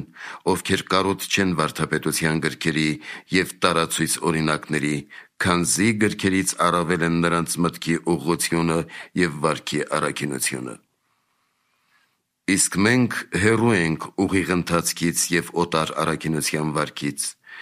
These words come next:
շեղված ենք թշնամու որոգայթներով և շաղախված հանցանքների տիղմով, կարոտ ենք խրատների, վարդապետության և տարացույց օրինակների։ Եվ թերևս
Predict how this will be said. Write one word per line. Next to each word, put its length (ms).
շեղված 640
ենք 180
թշնամու 540
որոգայթներով 920
և 160
շաղախված 720
հանցանքների 800
տիղմով, 520
կարոտ 340
ենք 220
խրատների, 680
վարդապետության 920
և 200
տարացույց 540
օրինակների։ 680
Եվ 240
թերևս 480